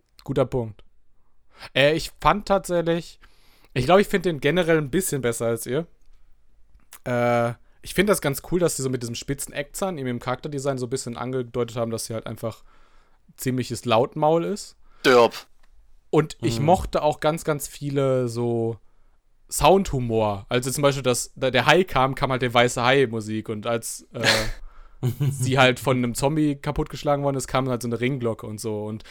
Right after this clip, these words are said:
Speaker 1: auch diesen Knochenbruch quasi in dem, in diesem Betting Center, wo du halt hier, ne, Baseball schlägst und so, wurde ja quasi gezeigt, in dem so, das ist ein Schnitt, so diagonal durchs Bild gab und dann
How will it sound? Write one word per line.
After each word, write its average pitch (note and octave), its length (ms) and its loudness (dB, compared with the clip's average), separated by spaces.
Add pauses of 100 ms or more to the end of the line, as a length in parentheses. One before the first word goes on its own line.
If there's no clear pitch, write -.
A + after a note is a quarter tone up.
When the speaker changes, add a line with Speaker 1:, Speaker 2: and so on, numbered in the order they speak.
(160)
Speaker 1:
auch C3+ 80 -4
diesen D3+ 200 -4
Knochenbruch D#3+ 640 0
quasi A#2+ 380 -2
in A#2 240 -6
dem, A2 400 -4 (400)
in B2+ 80 -10
diesem A#2 200 -8
Betting D3+ 300 2
Center, A#2 380 -2
wo A2 80 -2
du A2+ 80 0
halt A2 200 0
hier, G#2 800 -8
ne, A#2+ 240 -6
Baseball C3 480 -4
schlägst C#3+ 420 -6
und A#2 100 -6
so, B2+ 240 -4 (580)
wurde D3+ 200 2
ja E3+ 60 0
quasi C#3+ 300 0
gezeigt, C#3+ 480 0
in C3+ 100 -6
dem C#3+ 140 -2
so, C3+ 120 -4 (200)
das B2+ 140 -8
ist C3 360 -8
ein - 40 -4
Schnitt, - 440 -2 (520)
so C3 180 -2
diagonal C#3+ 380 4
durchs B2+ 160 2
Bild E3 220 2
gab A3+ 400 -2
und C3+ 80 -8
dann D3 280 -4